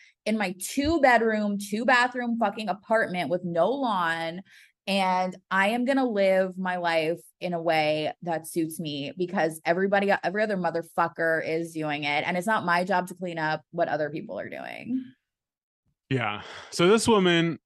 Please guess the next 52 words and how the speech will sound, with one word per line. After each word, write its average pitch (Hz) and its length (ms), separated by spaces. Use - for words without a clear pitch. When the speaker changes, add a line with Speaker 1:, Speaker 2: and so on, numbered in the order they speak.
Speaker 2:
has 131 200
her 127 120
home 151 240
spa 127 720
and 143 140
she's, - 380
and 202 200
I, 180 140
I 175 160
understand 175 760
the 139 260
appeal 139 420
of 127 100
these 123 180
little 120 220
Goop 123 300
super 131 420
packs 147 560
of, 117 180
like, 107 320
because 147 240
I 110 180
almost 123 320
bought 147 220
one. 165 300
So 151 160
I 143 100
understand 156 320
you're 135 100
like, 120 160
"Oh 151 60
my 156 140
God, 147 180
I 123 80
got, 135 200
you 139 80
know, 120 120
five 135 400
things 113 360
and 120 100
it's, 110 100
like, 110 100
a 110 40
hundred 139 260
dollars 127 300
off. 110 300
That's 110 180
really 135 160
exciting." 117 440
But 160 120
then 185 180
it's, 165 200